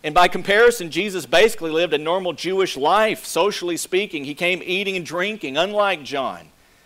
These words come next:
But of Jesus, they made him out to be a gluttonous man and a drunkard. These children chose to exaggerate Jesus' behavior, his eating and drinking, for the express purpose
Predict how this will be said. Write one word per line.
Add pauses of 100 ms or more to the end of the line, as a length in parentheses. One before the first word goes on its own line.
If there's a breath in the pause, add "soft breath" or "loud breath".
(1200 soft breath)
But
of
Jesus,
they
made
him
out
to
be
a
gluttonous
man (1200)
and
a
drunkard. (1040 soft breath)
These
children
chose
to
exaggerate
Jesus'
behavior,
his
eating
and
drinking,
for
the
express
purpose